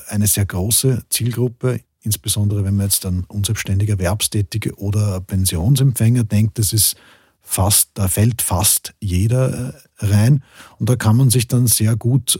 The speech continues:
äh, in einer großen Masse an Kunden, äh, bewegen. Der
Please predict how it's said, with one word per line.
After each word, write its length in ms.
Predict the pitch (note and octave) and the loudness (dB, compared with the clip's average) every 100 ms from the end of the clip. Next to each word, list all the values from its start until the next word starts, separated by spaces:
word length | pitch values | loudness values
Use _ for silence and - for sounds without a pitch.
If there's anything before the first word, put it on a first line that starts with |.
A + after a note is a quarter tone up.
| - | -2
äh, 340 | B2 A#2+ A#2+ A#2+ _ _ - | 0 0 0 -6 _ _ -2
in 160 | B2 | 0
einer 260 | A2 A2+ A2+ | 2 4 2
großen 840 | - G2 G2+ G2+ A2 - C3+ B2 - _ | 0 0 0 2 0 2 2 0 -4 _
Masse 640 | G2+ G2 G2 - - C3 | 0 0 2 0 2 0
an 220 | - A2 - | 0 -2 -2
Kunden, 580 | - A2+ A#2+ - C3+ - _ _ _ _ | 2 4 4 2 0 0 _ _ _ _
äh, 280 | B2 A#2 A2+ - | 2 4 4 2
bewegen. 600 | B2 A2+ B2 G2+ D#2 - _ _ _ _ _ _ - | 2 4 4 2 -2 -8 _ _ _ _ _ _ -4
Der 300 | F#2 D2+ | -2 -2